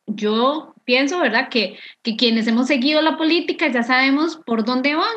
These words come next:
cómo va el tema. Hay gente que sale nueva, entonces hay que investigar, pero una no debe creer en solo un discurso.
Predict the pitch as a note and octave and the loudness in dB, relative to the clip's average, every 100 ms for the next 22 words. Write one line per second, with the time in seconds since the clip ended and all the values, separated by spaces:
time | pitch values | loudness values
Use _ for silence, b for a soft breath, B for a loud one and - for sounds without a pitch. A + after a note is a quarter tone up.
0 | G4+ - C#4 B3+ C#4 C#4 C#4 E4 D#4 A3+ | -8 -8 -2 0 2 0 0 0 2 0
1 | - - A#3 C4 D4 C#4+ G4 D#4 C#4+ E4 | -4 -4 -2 2 2 0 0 2 2 2
2 | D4+ E4+ A#4 E4 - - _ - A3+ B3 | 2 2 2 -2 -4 -12 _ -6 -2 0
3 | A#3+ C#4+ D4+ D#4 D#4+ C#4 B3+ D4+ G4+ D4+ | 0 0 2 0 0 0 2 2 2 0
4 | B3 A3 G#3 - A#3+ A#3+ B3+ D4 D#4+ C4+ | 0 0 -2 -6 -2 0 2 2 2 2
5 | A#3+ A#3+ B3 C#4 D#4+ C4 A#3 A#3 C#4+ C4+ | 2 2 2 0 0 -2 0 0 0 0
6 | A#3+ B3+ A#3+ A3 - F4 A#4+ - G3 | 0 0 -2 -6 -6 -4 -4 -6 -14